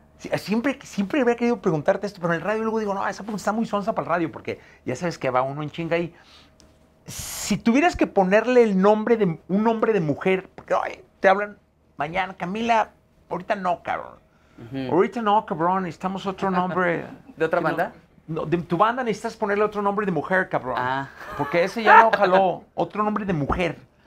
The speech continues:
Speaker 2: O
Speaker 1: ¿Qué
Speaker 2: sea,
Speaker 1: ot-, qué nombre de mujer hubieras escogido si no fuera Camila?
Speaker 2: Ah, qué buena pregunta, güey. Pues mira,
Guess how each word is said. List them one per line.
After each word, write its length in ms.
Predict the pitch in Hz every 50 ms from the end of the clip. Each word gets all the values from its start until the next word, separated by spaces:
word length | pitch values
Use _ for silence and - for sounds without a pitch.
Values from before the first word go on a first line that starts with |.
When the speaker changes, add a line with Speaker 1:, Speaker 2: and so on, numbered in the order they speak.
| - _ -
Speaker 2:
O 60 | -
Speaker 1:
¿Qué 40 | 151
Speaker 2:
sea, 80 | 233 -
Speaker 1:
ot-, 160 | - 139 147
qué 100 | 240 269
nombre 260 | 285 302 311 330 320
de 60 | 277
mujer 300 | 233 233 - - 240 247
hubieras 260 | 247 240 247 254 240 208
escogido 460 | 190 - - 147 185 214 233 - - -
si 220 | - - 170 160
no 120 | 165 190
fuera 280 | 185 196 202 190 185 -
Camila? 580 | - 131 117 131 151 160 160 151 123 107 - - _ _ _ _ _ _ _ _ _ _ _ _ _ _ _ _ _ _ _ _ _ _ _ _ _ _ _ _ _ _ _ _ _ _ _ _ _ -
Speaker 2:
Ah, 180 | - 127 151 151
qué 60 | 160
buena 160 | 160 165 170
pregunta, 380 | 156 143 123 127 135 139 - 139 127 127 127
güey. 120 | 127 127 - _ _ _ _ _ _ _ - - _ _ _ _ _ _ _ _ _ _ _ _ _ _
Pues 140 | - 180 175
mira, 300 | 190 190 180 160 -